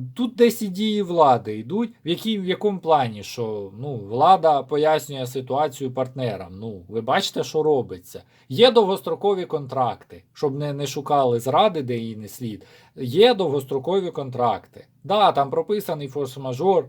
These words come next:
війна, зокрема, да, але ж у нас, е, саме війна не оголошена, у нас військовий стан. Е, ну і, відповідно, от, є певні юридичні нюанси.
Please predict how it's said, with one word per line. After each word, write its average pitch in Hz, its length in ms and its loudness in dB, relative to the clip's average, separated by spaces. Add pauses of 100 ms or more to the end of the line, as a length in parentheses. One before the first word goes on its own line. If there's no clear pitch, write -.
війна, 143 480 0
зокрема, 101 560 -8
да, 165 240 -2
але 131 220 0
ж 143 80 -8
у 139 40 -12
нас, 156 260 -4 (260)
е, 123 340 0
саме 147 320 2
війна 143 340 0
не 196 100 -4
оголошена, 107 640 -2
у 90 60 -18
нас 180 300 -8 (500)
військовий 180 500 -2
стан. 87 380 -12 (760)
Е, 120 320 -2
ну 196 260 -4
і, 302 40 -6
відповідно, 175 720 -2
от, - 240 -6
є 160 260 0
певні 165 480 -4 (500)
юридичні 151 800 -2
нюанси. 127 640 -4